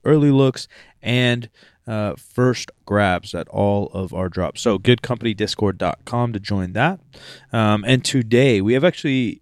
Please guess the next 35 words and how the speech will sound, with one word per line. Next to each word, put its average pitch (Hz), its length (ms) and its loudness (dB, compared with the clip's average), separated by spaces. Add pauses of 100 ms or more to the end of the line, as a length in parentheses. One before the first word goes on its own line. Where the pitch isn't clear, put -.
a 110 80 -6
couple - 320 -2
people 120 260 0
asking 107 440 -2
similar 113 500 0
things, 107 400 -4
so - 100 -2
we're 110 60 2
gonna 104 140 -2
tie 98 260 -4
'em 95 160 -2
into 101 560 0
one. 101 460 0 (320)
Uh, 110 160 4
one 139 240 4
is, 131 160 2
what 120 180 4
is 151 140 0
your 139 140 2 (280)
go-to 127 680 2
meals 110 400 2
for - 180 -6
cutting 117 560 -2
and 95 400 -2
bulking? 139 480 -2 (460)
Uh, 95 220 4
and 101 100 2
then 101 80 0
someone 104 240 0
says, 104 180 0
"Go-to 104 260 2
snacks 92 600 -4
during 87 260 -6
a 85 140 -6
cut - 340 -12